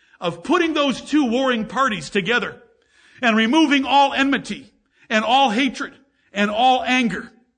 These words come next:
And here's what happened when he tried to make that reconciliation between God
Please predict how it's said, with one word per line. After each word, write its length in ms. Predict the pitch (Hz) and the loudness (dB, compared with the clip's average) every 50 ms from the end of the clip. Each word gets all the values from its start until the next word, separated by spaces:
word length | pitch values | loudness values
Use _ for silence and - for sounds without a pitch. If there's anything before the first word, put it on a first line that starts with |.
| _ _ _ _ _ _ _ _ _ _ _ _ _ _ _ _ _ _ _ _ _ _ _ - - | _ _ _ _ _ _ _ _ _ _ _ _ _ _ _ _ _ _ _ _ _ _ _ -6 -6
And 120 | 156 143 | -4 -2
here's 300 | 139 233 285 277 202 202 | 2 2 2 2 2 0
what 160 | 247 226 185 | -2 -2 0
happened 520 | 175 233 254 247 254 202 156 123 135 139 - _ _ _ _ _ _ _ _ _ _ _ _ _ _ _ _ _ _ _ _ _ _ _ _ | 0 0 0 0 0 -2 -6 -6 -6 -12 -16 _ _ _ _ _ _ _ _ _ _ _ _ _ _ _ _ _ _ _ _ _ _ _ _
when 180 | - 208 180 185 | -4 -2 0 0
he 100 | 190 175 | 0 -2
tried 380 | - - 247 240 254 254 185 | -4 -2 0 0 0 0 0
to 40 | 214 | -2
make 380 | 196 214 254 233 180 - - 165 | 0 0 0 -2 -2 -4 -4 -2
that 220 | 202 208 220 214 | -2 0 0 0
reconciliation 880 | 226 220 220 208 190 - - 247 226 208 208 226 233 220 - - 190 165 | -2 0 0 -2 -4 -4 -2 -2 0 0 0 0 0 -2 -2 -2 -4 -4
between 420 | 170 156 - 180 214 202 185 180 | -4 -6 -4 -2 0 0 0 0
God 500 | 151 190 202 202 190 175 170 165 156 | -2 -2 -2 0 0 0 0 -2 -6